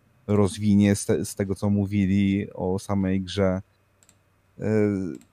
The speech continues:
no, na razie ciężko powiedzieć, czy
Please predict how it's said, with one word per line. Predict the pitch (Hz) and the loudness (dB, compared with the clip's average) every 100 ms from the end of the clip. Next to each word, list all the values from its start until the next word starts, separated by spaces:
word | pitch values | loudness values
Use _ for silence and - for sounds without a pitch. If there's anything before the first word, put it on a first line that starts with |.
| _ | _
no, | 80 101 127 123 117 - | -12 -2 2 2 0 -2
na | 123 135 127 | 2 6 6
razie | 139 143 123 | 6 4 0
ciężko | - - 156 147 156 | -2 2 2 4 -2
powiedzieć, | - 127 131 131 131 - - | 0 0 2 2 0 -2 -14
czy | - 120 117 107 | -2 2 4 2